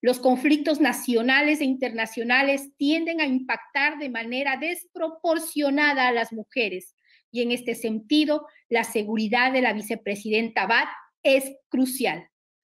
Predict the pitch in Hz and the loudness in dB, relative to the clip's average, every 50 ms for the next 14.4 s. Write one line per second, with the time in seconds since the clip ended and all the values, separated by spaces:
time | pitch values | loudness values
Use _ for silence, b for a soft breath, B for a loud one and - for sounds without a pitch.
0 | _ _ _ - 247 247 233 240 240 233 233 - 269 254 240 214 - - 156 180 | _ _ _ 2 2 4 4 2 0 2 2 2 0 2 0 -2 -6 -10 -12 -14
1 | - _ _ _ _ - 311 339 - - - - 349 359 330 339 349 - 208 - | -16 _ _ _ _ 2 2 2 2 -2 0 4 4 4 4 2 -2 -4 -4 -6
2 | - - _ _ _ _ _ _ - 262 240 220 226 214 226 226 233 247 262 311 | -6 -12 _ _ _ _ _ _ 2 2 4 4 2 2 2 0 2 2 2 2
3 | 349 370 392 381 392 381 330 277 262 277 - - 233 220 208 208 214 202 202 190 | 2 0 -2 -4 -2 -2 0 -2 -2 -4 -8 -8 -6 -6 -4 -2 0 0 0 0
4 | 190 202 - _ _ _ - 220 277 311 311 320 320 311 320 302 302 302 - 330 | -2 -6 -12 _ _ _ -4 -2 0 2 2 2 2 2 2 2 2 0 0 -2
5 | 339 359 359 - 349 330 330 311 247 233 220 220 - _ 302 294 302 302 285 277 | -2 -2 -2 -4 -4 -4 -4 -4 -4 -6 -6 -6 -4 _ 0 0 0 0 0 -2
6 | 277 277 - - 233 214 214 226 294 349 370 381 381 370 392 - _ _ - 262 | -2 -4 -4 -4 -4 -4 -2 0 2 2 2 2 0 -2 -4 -6 _ _ -2 -2
7 | 233 220 226 - 233 214 220 262 311 359 381 320 311 254 220 208 202 220 214 - | -2 -2 -2 -2 -2 -2 0 0 -2 -2 -2 -2 -4 -2 -2 -4 -6 -8 -10 -12
8 | 226 208 - 226 208 202 - 233 214 226 233 233 233 240 226 220 208 202 185 185 | -12 -10 -6 -6 -6 -4 -4 0 0 0 0 0 -2 -2 -2 -2 -2 -4 -4 -6
9 | 180 - _ - 185 180 180 180 180 - - - _ _ _ _ b b b b | -8 -12 _ -6 -4 -4 -4 -6 -8 -14 -20 -20 _ _ _ _ b b b b
10 | _ - 311 - 302 302 - 285 277 - 285 277 254 247 233 240 254 269 302 320 | _ 0 0 2 0 -2 -2 -2 -2 -2 0 0 2 2 2 2 4 4 4 2
11 | 311 320 302 277 247 220 - - 233 202 214 214 - - 285 277 285 277 - 277 | 2 2 0 0 0 0 -2 -2 -2 -2 -2 -2 0 0 0 0 0 -2 -4 -2
12 | 254 233 202 190 190 - - - 233 202 214 226 247 254 240 240 226 202 202 202 | -2 -2 -4 -8 -10 -14 -8 -6 -2 0 2 2 4 2 2 0 -2 -4 -4 -6
13 | 202 190 202 220 226 240 233 - - 220 220 220 226 214 208 208 214 202 202 202 | -6 -4 -4 -4 -4 -6 -6 -8 -8 -10 -10 -8 -8 -8 -8 -4 -2 -2 -2 -2
14 | 196 196 190 180 165 160 - - | -4 -6 -6 -6 -6 -6 -6 -10